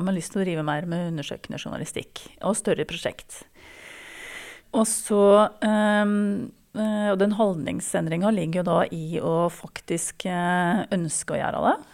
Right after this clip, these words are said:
Sant? Vise at, eh, OK, vi får det til. Eh, vi skal ikke gjøre like store prosjekt, vi kan godt gjøre litt mindre prosjekt, men,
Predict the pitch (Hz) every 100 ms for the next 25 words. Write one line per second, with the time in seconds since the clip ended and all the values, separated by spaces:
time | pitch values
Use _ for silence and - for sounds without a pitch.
0 | - - 247 226 214 214 185 - - 160
1 | - 170 175 170 170 170 170 180 147 -
2 | 220 359 - - 220 214 202 196 - 175
3 | 190 180 185 165 - - 175 165 190 311
4 | 330 214 196 190 180 180 165 151 151 170
5 | 160 - - 302 302 214 208 208 202